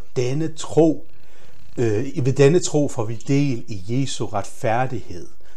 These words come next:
Det vil sige, at vi bliver retfærdiggjort over for Guds domstol og er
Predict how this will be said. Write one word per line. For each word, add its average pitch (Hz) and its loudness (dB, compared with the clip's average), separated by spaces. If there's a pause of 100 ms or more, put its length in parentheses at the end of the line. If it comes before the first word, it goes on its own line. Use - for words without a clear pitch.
(100)
Det 127 -2
vil 117 0
sige, 113 -2
at - -4
vi 170 0
bliver 123 -2
retfærdiggjort 107 -2
over 113 -2
for - -4
Guds 113 -4
domstol 104 -2 (360)
og 113 0
er - -4